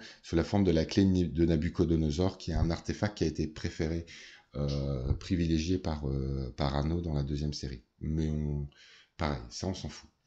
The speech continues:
Ce qui est important, c'est la tension Adam les, les Lilith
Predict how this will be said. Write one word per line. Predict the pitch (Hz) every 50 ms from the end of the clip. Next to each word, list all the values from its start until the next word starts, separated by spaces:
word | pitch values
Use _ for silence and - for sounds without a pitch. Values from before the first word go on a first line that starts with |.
| - - - - -
Ce | - -
qui | - -
est | 110
important, | 104 101 104 107 - - - 113 123 143 - - _ _ _ _ _ _ _ -
c'est | - - - 80 69 65 - _ _ _ _ _ _ _ _ _ _ _ _ _ _ _ _ _ _ _ _ _ _ - - - - _ - 117 _ _ _ _ _ _ - - -
la | 92 90
tension | 87 - 107 98 - 131 127 107
Adam | 98 90 92 92
les, | 87 85 82
les | 78 78 76 76 76 78
Lilith | 76 73 73 80 76 85 101 113 - - - - -